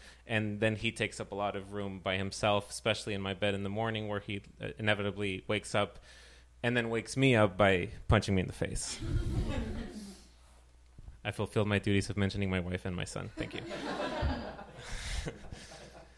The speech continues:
Anyhow, back, back to the toilet. Uh, so I'm scrubbing the toilet, and I'm thinking about these things and money and a lot of, you know,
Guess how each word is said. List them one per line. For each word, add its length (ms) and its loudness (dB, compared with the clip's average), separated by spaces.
Anyhow, 360 6
back, 340 10
back 180 8
to 60 0
the 80 0
toilet. 280 0
Uh, 260 12
so 180 12
I'm 140 12
scrubbing 380 6
the 80 2
toilet, 680 2
and 140 0
I'm 80 4
thinking 340 4
about 320 4
these 240 -4
things 400 0
and 300 -2
money 380 4
and 320 -2
a 40 -6
lot 220 4
of, 160 -4
you 140 -6
know, 180 -4